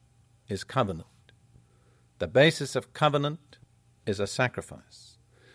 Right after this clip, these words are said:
It's the laying down of a life. It's the letting go of my own will, my own possessions, my own ambitions, everything I hold dear, and hating anything that comes between God and me. For the Lord says,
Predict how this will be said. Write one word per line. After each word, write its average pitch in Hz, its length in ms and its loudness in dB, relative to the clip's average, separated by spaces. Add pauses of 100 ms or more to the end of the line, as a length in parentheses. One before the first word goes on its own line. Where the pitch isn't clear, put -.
(200)
It's - 140 -16
the 92 120 -2
laying 139 460 4
down 147 260 8
of 139 80 4
a 135 60 6
life. 131 560 0
It's - 220 -16
the 95 140 -4
letting 143 500 4
go 131 260 6
of 95 80 -2
my 110 220 0
own 156 260 4
will, 160 400 4
my 120 220 2
own 156 180 2
possessions, 156 680 0
my 113 140 0
own 156 160 4
ambitions, 151 720 0
everything 165 500 4
I 160 140 2
hold 160 280 0
dear, 110 280 2 (680)
and 113 220 0
hating 117 640 0 (240)
anything 147 600 4
that 123 160 0
comes 147 260 0
between 160 480 0
God 120 420 2
and 120 200 -4
me. 135 240 -2 (640)
For 92 120 0
the 95 120 8
Lord 165 320 8
says, 107 580 2